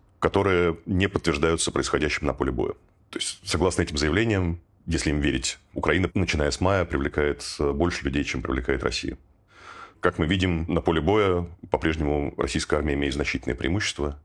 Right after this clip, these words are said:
что дает нам основание не верить украинским заявлениям. Что касается России,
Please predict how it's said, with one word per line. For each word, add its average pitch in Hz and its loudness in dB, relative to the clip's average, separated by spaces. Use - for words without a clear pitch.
что 95 0
дает 98 2
нам 87 4
основание 87 2
не 82 2
верить 78 0
украинским 73 0
заявлениям. 58 -2
Что - 0
касается 101 4
России, 156 2